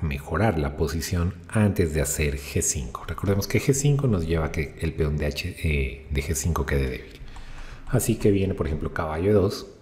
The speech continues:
Ya dijimos, las negras no tienen nada mejor que hacer. El caballo se traslada a una mejor ubicación. Y, por ejemplo,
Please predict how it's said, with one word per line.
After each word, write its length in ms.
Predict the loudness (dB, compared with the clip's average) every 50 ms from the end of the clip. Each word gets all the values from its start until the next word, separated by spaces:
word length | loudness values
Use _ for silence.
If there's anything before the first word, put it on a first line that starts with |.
| -20 -20 -20 -12 -8
Ya 140 | -6 -4 -4
dijimos, 320 | -4 -2 -2 -2 0 0
las 140 | 0 0 2
negras 320 | 0 0 2 0 0 0
no 180 | 0 0 -2 -2
tienen 400 | -2 -2 -2 0 2 2 2 2
nada 220 | 2 2 4 4
mejor 320 | 4 4 2 2 -2 -2 0
que 100 | 0 0
hacer. 480 | 2 2 2 0 0 -2 -4 -10 -16 -20 -20 -20 -20 -20 -20 -20 -20 -6 0
El 280 | 4 4 4 4 2
caballo 460 | 0 -2 0 0 0 -2 -2 -2 -2 -4
se 160 | -4 -4 -4
traslada 840 | -4 -4 -4 -2 -2 -2 -2 -2 -2 -2 -2 -2 -2 -2 -4 -8 -12
a 140 | -10 -6 -2
una 360 | 0 2 2 2 2 2 0
mejor 460 | 0 0 0 -2 -2 -2 0 2 2
ubicación. 680 | 2 2 2 2 2 2 2 4 4 4 4 4 2 0 -4 -8 -18 -20 -20 -20 -20 -20 -20 -20 -20 -20 _ -20 -20 -20 -20 -20 -20 -20 -20 -20 -20 -20 -20 -2
Y, 680 | 2 4 6 6 6 6 4 4 2 2 0 0 -2 -4 -4
por 160 | -2 0 0
ejemplo, 880 | 0 0 0 0 0 0 0 2 2 2 4 2 2 2 0 -4 -8